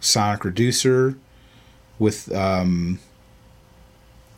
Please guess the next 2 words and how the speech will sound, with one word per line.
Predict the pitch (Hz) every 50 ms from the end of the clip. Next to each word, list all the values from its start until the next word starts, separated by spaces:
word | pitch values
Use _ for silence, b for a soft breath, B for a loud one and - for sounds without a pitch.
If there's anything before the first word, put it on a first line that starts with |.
| - - - - - - - - - - - - - - - - - - - - - - - - - - - -
uh, | 107 101 95 92 90 90 87 -
Kim | - 135 120 110 107 107 104 104 101